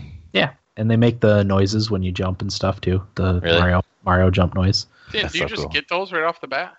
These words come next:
Speaker 1: Mm-hmm.
Speaker 3: Oh man, I gotta do that.
Speaker 2: How do
Speaker 1: Yeah,
Speaker 2: you get
Speaker 1: the
Speaker 2: them on P C?
Speaker 1: The, I wish you could. That'd be great. No, the Mario, the Mario is the orange team one, and Luigi is the blue team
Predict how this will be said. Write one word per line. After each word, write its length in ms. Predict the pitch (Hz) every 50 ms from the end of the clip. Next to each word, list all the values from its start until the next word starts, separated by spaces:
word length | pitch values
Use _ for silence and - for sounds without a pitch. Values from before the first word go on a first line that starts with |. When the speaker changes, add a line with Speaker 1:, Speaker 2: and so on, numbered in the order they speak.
| _ _ _ _ _ -
Speaker 1:
Mm-hmm. 300 | 135 123 175 233 - - _ _ _ _ _ _ _ -
Speaker 3:
Oh 140 | 131 135 127
man, 300 | 117 120 123 151 156 139
I 60 | 120
gotta 160 | 120 127 117
do 200 | 113 117 120 139
that. 240 | 170 180 165 110 82 - - _
Speaker 2:
How 180 | - - - -
do 60 | 131
Speaker 1:
Yeah, 60 | 123 117
Speaker 2:
you 20 | 113
get 60 | 110
Speaker 1:
the 80 | 107
Speaker 2:
them 80 | 104 101
on 180 | 101 101 98 92
P 140 | - - 98
C? 440 | - - - 98 87 78 76 - - 80 - - _ _ _ _ _ _ -
Speaker 1:
The, 420 | - 113 107 107 104 - - 80 -
I 220 | - 104 98 104 110
wish 240 | 110 113 110 -
you 60 | - -
could. 300 | - 131 135 120 95 92
That'd 160 | 92 90 90 90
be 80 | 92
great. 340 | 92 101 101 104 104 95 92 - - - _ _
No, 180 | 127 120 120 117
the 100 | 117 123
Mario, 540 | 123 131 127 139 147 139 139 135 135 131 113
the 100 | 120 117
Mario 380 | 113 120 120 127 135 131 127 123
is 240 | - 123 117 110
the 80 | 107 113
orange 380 | 98 110 110 107 110 107 - -
team 200 | - 113 110 110
one, 320 | 107 107 104 107 104 107
and 380 | - 101 101 95 95 92 95 98
Luigi 480 | 101 101 104 101 98 101 98 95 92 98
is 220 | 95 92 92 92
the 300 | 92 - 95 92 92 90
blue 220 | 90 - 107 101 92
team 300 | - - 92 98 95